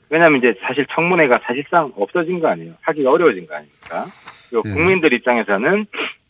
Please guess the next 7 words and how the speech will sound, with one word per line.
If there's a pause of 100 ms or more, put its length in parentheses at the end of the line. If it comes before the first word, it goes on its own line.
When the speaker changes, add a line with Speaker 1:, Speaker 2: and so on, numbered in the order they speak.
(120)
Speaker 1:
청문회를 (260)
이제
이,
이
기자간담회가
대체한
거고,